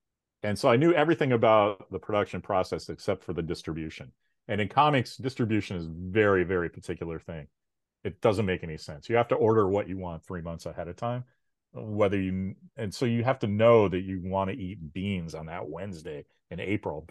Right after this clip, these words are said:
or you're not gonna be happy, right? So, so I, I, I, I was a customer at Hibbs' shop, and I was like, "Hey, man, I'll, I'll do your newsletter or something for you. Just let me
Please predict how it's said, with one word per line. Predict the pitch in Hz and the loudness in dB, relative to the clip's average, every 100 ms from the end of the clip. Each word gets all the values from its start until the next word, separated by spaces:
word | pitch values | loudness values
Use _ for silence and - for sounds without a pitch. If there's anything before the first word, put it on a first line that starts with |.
| - | -6
or | 95 92 | -4 -2
you're | 90 | -2
not | 101 | -2
gonna | 98 87 | -2 -4
be | |
happy, | 78 101 110 120 - - | -6 -4 -4 -6 -14 -8
right? | 95 113 - _ _ _ _ | -6 -6 -12 _ _ _ _
So, | - 165 151 - 202 - - - _ _ _ _ | 4 6 8 10 10 10 0 -20 _ _ _ _
so | - - 151 | 0 10 12
I, | 151 147 135 - | 12 12 8 0
I, | 139 131 123 _ | 2 2 0 _
I, | - 131 123 _ 247 | -12 -12 -12 _ -8
I | 165 | -2
was | 151 120 - - | 0 -2 -6 -4
a | - | -2
customer | - 208 233 135 98 | 4 4 4 2 2
at | 90 - | 2 0
Hibbs' | 95 85 87 | -2 -4 -8
shop, | - 82 82 - | -6 -4 -6 -8
and | 90 | -10
I | |
was | 92 | -6
like, | 110 | -4
"Hey, | 127 185 | -2 0
man, | 107 107 | 2 2
I'll, | 117 120 - | -2 -4 -14
I'll | 240 | -8
do | - | -2
your | 226 104 | 2 4
newsletter | 101 101 98 90 85 82 | 2 0 0 0 0 -4
or | |
something | 85 104 82 95 | -4 -6 -4 -6
for | - 98 90 | -6 -2 0
you. | 87 | -2
Just | 98 - | -4 0
let | 127 | 0
me | 110 104 | 0 -2